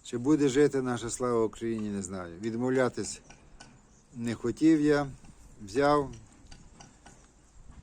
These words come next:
Ну, надалі я буду замовляти саджанці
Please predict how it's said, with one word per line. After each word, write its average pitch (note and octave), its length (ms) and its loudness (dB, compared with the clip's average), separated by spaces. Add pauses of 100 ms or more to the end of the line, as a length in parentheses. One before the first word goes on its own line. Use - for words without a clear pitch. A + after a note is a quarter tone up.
(120)
Ну, C#3+ 160 -2
надалі C#3 420 6
я C3+ 100 6
буду B2 240 2
замовляти A#2+ 680 0 (480)
саджанці A#2+ 680 0